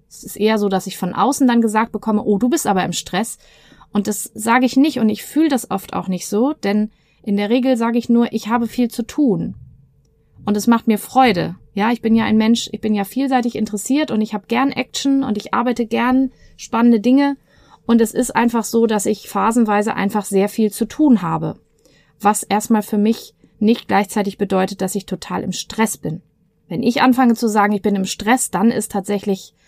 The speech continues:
meistens schon über den Punkt und dann ist auch der Punkt, wann ich sagen muss, „So jetzt muss ich mal was verändern.“ Aber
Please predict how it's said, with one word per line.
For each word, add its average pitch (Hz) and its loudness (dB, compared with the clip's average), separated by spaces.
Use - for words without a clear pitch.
meistens 185 -4
schon 175 -2
über 262 2
den 262 2
Punkt 285 0
und 190 -4
dann 196 2
ist - -4
auch 190 -4
der 196 -4
Punkt, 185 -4
wann 170 -2
ich 185 -8
sagen 170 -4
muss, 160 -4
„So 170 -6
jetzt - -10
muss 170 -8
ich 170 -6
mal 170 -6
was 160 -8
verändern.“ - -8
Aber 226 4